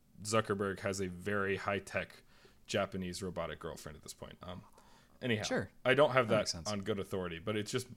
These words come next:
Speaker 1: it, doesn't it feel right when you say it?
Speaker 2: Felt right.
Speaker 1: Anyhow.
Speaker 2: Felt right when you said it.
Speaker 1: So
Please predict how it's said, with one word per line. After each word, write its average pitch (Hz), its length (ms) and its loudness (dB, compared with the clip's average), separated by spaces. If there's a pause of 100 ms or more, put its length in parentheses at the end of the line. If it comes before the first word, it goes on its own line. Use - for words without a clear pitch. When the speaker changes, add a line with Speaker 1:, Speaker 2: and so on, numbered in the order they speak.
(120)
Speaker 1:
it, 113 220 -4
doesn't 190 200 2
it 185 140 0
feel 135 400 2
right 139 280 4 (320)
when 113 120 0
you 110 80 2
say 113 180 2
it? 123 100 2
Speaker 2:
Felt - 180 6
right. 82 300 -4
Speaker 1:
Anyhow. 135 240 0
Speaker 2:
Felt 202 160 6
right 101 180 0
when 85 120 -6
you 90 60 -2
said 85 200 0
it. - 100 -12 (800)
Speaker 1:
So - 320 8